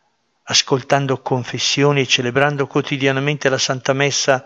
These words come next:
con straordinario raccoglimento? Che cosa lo rende così significativo da attrarre ancora oggi persone tanto diverse?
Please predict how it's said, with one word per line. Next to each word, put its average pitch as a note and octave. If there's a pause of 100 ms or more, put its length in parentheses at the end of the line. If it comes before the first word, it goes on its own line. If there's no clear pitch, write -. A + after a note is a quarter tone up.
(600)
con C3
straordinario B2+
raccoglimento? A#2+ (2000)
Che -
cosa D#3
lo C#3
rende D3
così C#3
significativo C3+
da B2
attrarre C#3+
ancora C3
oggi C3+
persone C3+
tanto C3
diverse? A#2+